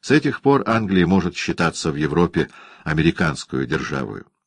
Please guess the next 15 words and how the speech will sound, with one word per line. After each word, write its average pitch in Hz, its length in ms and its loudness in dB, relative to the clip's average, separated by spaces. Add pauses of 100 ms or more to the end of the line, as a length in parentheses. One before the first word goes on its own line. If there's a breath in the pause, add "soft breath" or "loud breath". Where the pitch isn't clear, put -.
(360)
Она 104 420 2
лишится 110 680 4
всякого 78 540 -2
влияния 73 560 0
на 73 140 -4
твёрдой 73 400 -4
земле, 92 420 2 (440 loud breath)
будучи 143 420 4
принуждена 95 720 2
запереться 87 640 0
на 85 100 -4
своих 76 400 -4
островах. 71 640 -8 (1400)
Голицын 135 460 4
отвечал, 113 540 0